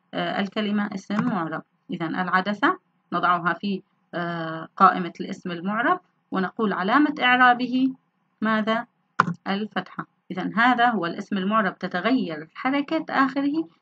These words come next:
بتقي-، بتغير موقعه من الإعراب، فمرة يكون مرفوعا، آه، بالضمة، مرة يكون منصوبا بالفتحة، مرة يكون مجرورا بالكسرة.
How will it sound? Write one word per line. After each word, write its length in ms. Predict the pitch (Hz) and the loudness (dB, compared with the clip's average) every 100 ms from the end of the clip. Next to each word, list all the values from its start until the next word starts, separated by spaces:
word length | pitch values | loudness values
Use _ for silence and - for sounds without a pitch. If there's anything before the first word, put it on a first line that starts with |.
| _ | _
بتقي-، 480 | 233 226 - 254 240 | 0 0 2 0 0
بتغير 520 | 202 208 220 254 202 | -2 0 2 2 0
موقعه 460 | 180 180 - 233 240 | -2 -6 -6 -4 -4
من 200 | 240 240 | -6 -6
الإعراب، 460 | 233 233 208 165 - | -6 -4 -2 -2 -4
فمرة 320 | 196 226 190 185 | -4 -2 -2 -6
يكون 540 | 170 185 - 214 175 | -8 -8 -2 -2 -2
مرفوعا، 600 | 175 - 247 240 269 320 - _ _ _ _ _ _ _ _ - _ _ - | -6 -6 0 6 6 6 -10 _ _ _ _ _ _ _ _ -20 _ _ -2
آه، 80 | 180 | 0
بالضمة، 580 | 175 170 202 240 370 - - | 0 0 0 4 2 0 0
مرة 260 | 190 185 185 | 2 2 -2
يكون 600 | 175 180 - 214 175 160 | -6 -6 -2 0 0 -2
منصوبا 440 | 180 - 208 175 | -4 -4 -4 -2
بالفتحة، 540 | 170 190 196 220 - 226 | -4 -2 -2 -2 -2 0
مرة 240 | 220 160 170 | 0 -2 -6
يكون 560 | 165 165 - 208 175 | -6 -6 -4 -4 -2
مجرورا 460 | 196 226 233 226 233 | -4 -2 -2 -2 -2
بالكسرة. 500 | 226 190 160 - | -4 -6 -10 -10